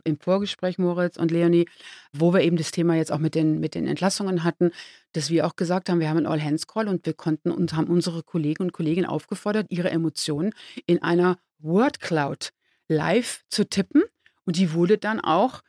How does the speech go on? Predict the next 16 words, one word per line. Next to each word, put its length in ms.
an 100
Tausende 360
von 140
Mitarbeitern 540
live 260
auf 140
den 160
Screen 320
gezeigt. 500
Und 80
dann 120
stand 280
dann 120
auch 160
drauf, 420
„I'm 260